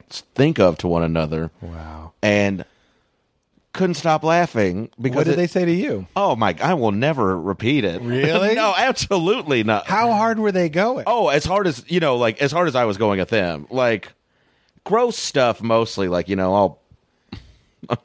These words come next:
Speaker 1: not gonna say
Speaker 2: It's
Speaker 1: it.
Speaker 2: almost like the way
Speaker 1: But
Speaker 2: that
Speaker 1: fuck this, and, you know,
Speaker 2: Yeah,
Speaker 1: like, all,
Speaker 2: yeah.
Speaker 1: y-, every gross thing you can think of.
Speaker 2: It was like
Speaker 1: Yeah.
Speaker 2: The Aristocrats,
Speaker 1: Yeah, and
Speaker 2: but
Speaker 1: just,
Speaker 2: for
Speaker 1: like,
Speaker 2: you.
Speaker 1: pro-, s-, excessive swearing for fun.
Speaker 2: Yeah.
Speaker 1: Uh, and I'll, I,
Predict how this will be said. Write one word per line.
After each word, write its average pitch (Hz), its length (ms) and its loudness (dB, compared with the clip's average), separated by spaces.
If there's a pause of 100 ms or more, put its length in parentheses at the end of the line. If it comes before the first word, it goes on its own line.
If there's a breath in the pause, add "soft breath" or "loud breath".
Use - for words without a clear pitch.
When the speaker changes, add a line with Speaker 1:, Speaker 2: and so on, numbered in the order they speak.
Speaker 1:
not - 180 -8
gonna 107 140 -10
say - 360 -8
Speaker 2:
It's 151 140 -2
Speaker 1:
it. 208 60 0
Speaker 2:
almost 208 420 -2
like 151 320 0 (240)
the 131 200 -2
way 131 140 2
Speaker 1:
But 151 160 0
Speaker 2:
that 123 80 0
Speaker 1:
fuck 156 240 0
this, 131 460 0
and, 117 240 0
you 160 80 0
know, 156 140 2
Speaker 2:
Yeah, 117 80 0
Speaker 1:
like, 131 280 0
all, 135 120 0 (120)
Speaker 2:
yeah. 143 160 0
Speaker 1:
y-, - 80 -4
every 170 240 0
gross 131 460 -2
thing 120 300 0
you 117 80 -2
can 107 160 -2
think 107 260 -4
of. 123 80 0
Speaker 2:
It 120 40 2
was 139 100 0
like 143 80 2
Speaker 1:
Yeah. 120 60 0
Speaker 2:
The 131 100 2
Aristocrats, 131 440 -2
Speaker 1:
Yeah, 165 200 2
and 147 100 0
Speaker 2:
but 143 80 -2
Speaker 1:
just, 156 140 -2
Speaker 2:
for 160 80 -4
Speaker 1:
like, 147 120 0
Speaker 2:
you. 101 100 -4
Speaker 1:
pro-, 131 280 -2 (300)
s-, - 120 -18 (140)
excessive 123 640 -2
swearing 95 640 0
for 101 180 -4
fun. 92 540 0
Speaker 2:
Yeah. 92 240 -6 (680 soft breath)
Speaker 1:
Uh, 92 440 0 (1120)
and 143 340 -2 (100)
I'll, 131 340 2
I, 123 100 2